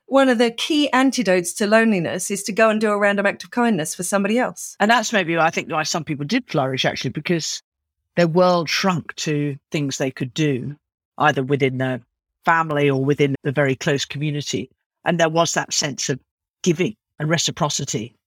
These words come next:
Speaker 1: And it's interesting, Pia, 'cause one of the things I got a little frustrated with at the beginning of covid was when you got these headlines, "Mental health, the next pandemic." I thought, "How irresponsible. We're almost priming it."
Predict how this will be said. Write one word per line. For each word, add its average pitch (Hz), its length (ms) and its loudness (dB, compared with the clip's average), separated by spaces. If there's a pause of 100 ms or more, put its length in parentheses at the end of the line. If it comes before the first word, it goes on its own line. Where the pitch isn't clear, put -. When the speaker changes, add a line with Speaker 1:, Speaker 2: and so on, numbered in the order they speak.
(120)
Speaker 1:
And 330 140 2
it's 330 140 2
interesting, 370 440 2
Pia, 233 200 2
'cause 233 200 -2
one 277 140 4
of 285 80 2
the 247 60 0
things 226 160 2
I 220 140 4
got 214 120 0
a 185 60 0
little 196 180 0
frustrated 185 640 0
with 180 320 2
at 185 140 -2
the 175 60 -4
beginning 190 400 2
of 170 100 -2
covid 175 280 0
was 170 160 -2
when 180 140 0
you 180 60 0
got 180 120 -2
these 170 180 -4
headlines, 151 500 2
"Mental 226 320 2
health, 208 240 0
the - 80 -4
next 190 220 -4
pandemic." 175 500 0
I 139 80 -2
thought, - 240 -6
"How 262 240 2
irresponsible. 180 760 0
We're 170 180 4
almost 180 360 0
priming 180 500 2
it." 117 300 -6